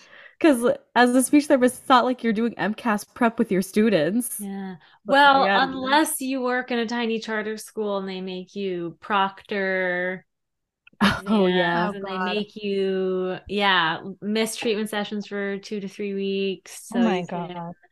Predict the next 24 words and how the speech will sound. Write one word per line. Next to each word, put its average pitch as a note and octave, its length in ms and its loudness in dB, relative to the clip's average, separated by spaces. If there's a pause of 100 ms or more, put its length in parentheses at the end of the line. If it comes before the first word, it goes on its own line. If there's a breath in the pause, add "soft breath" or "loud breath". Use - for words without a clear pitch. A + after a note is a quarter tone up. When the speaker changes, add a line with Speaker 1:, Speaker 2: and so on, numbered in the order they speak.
(460 soft breath)
Speaker 2:
do F#3 640 -4
the E3+ 500 -6 (500)
s-, - 260 -20
administer A3 760 0
and G#3 380 -2
proctor A3 380 0
the G#3 100 -4
state G#3 280 -2
standardized G#3 580 -6
test. G3+ 800 -6 (460 soft breath)
Speaker 1:
That's G#3+ 200 -8
crazy. G#3 680 -8 (440)
Speaker 2:
But A#3+ 200 4
Speaker 1:
Just - 20 0
Speaker 2:
your, B3 380 2 (640)
your B3+ 220 -2
story, A#3 420 -2
Julie, B3+ 280 -4
reminded G#3+ 540 -2
me G#3 280 -2
of, F#3+ 340 -2 (180)
um, F#3+ 640 -6 (720)
an A3 140 0
interview G3+ 1040 -2